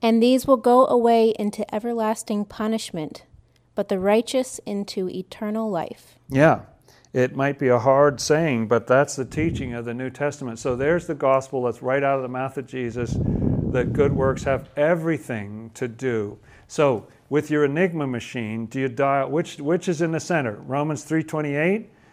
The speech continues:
Speaker 2: or Matthew twenty-five? Which is a key to the rest of the code?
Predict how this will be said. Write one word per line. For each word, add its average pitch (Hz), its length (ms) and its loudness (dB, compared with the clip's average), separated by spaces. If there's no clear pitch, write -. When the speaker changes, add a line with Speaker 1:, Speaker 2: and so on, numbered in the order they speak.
Speaker 2:
or 135 140 0
Matthew 143 360 2
twenty-five? 156 880 2
Which 143 260 4
is 156 100 2
a 170 80 2
key 160 360 2
to 147 160 0
the 131 100 0
rest 139 320 4
of 131 80 2
the 123 80 4
code? 156 500 6